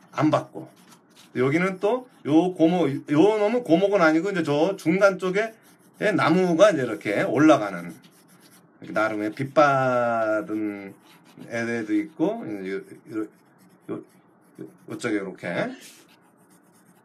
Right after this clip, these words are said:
그리고 또 요쪽에는 또 요런 식으로 또 이렇게 또 다른 어떤 가-, 장가지가 이렇게 들어오는 것도 있고요. 거-, 하여간 그런 것들이 요렇게 이제 요 바닥,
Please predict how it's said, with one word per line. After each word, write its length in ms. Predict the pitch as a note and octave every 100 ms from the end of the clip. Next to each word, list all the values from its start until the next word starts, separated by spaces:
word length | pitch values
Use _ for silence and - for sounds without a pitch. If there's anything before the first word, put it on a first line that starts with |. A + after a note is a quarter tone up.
| _
그리고 260 | C#3 C#3+ D#3+
또 80 | B2+
요쪽에는 540 | D#3 E3+ E3 E3+ G#3
또 80 | D3
요런 420 | C#3+ F3 F3+ F3+
식으로 380 | E3+ F3 G3+ G3
또 120 | G3
이렇게 360 | F#3+ F3+ G#3+ A#3 _ _ _ _ _ _
또 160 | - G#3
다른 280 | E3+ D#3+ E3
어떤 520 | C3+ - A#2 F#2 F2 -
가-, 160 | - -
장가지가 800 | - D3 D#3+ D#3 C3+ C3+ G3 A#3 _ _ _ _ -
이렇게 840 | A#2 C#3 C#3 _ - G3 G3+ G3+ D#3+
들어오는 520 | C#3 C3 A#2 A#2+ A2
것도 280 | G#2 G2 G2+
있고요. 680 | F#2 - F2+ E2 F2 G3 B3 _ _ _ _ _ - D3+
거-, 100 | F#3
하여간 320 | D#3+ G3 D#3+
그런 260 | F#3 B3
것들이 540 | A3+ - F#3+ A#3 C#3 F2+ - _ _ _ _ -
요렇게 680 | C#3+ F3 F3 F3 E3+ F#3 F3
이제 220 | D#3+ E3
요 200 | C#3 E3
바닥, 420 | - C#3 C#3+ A2+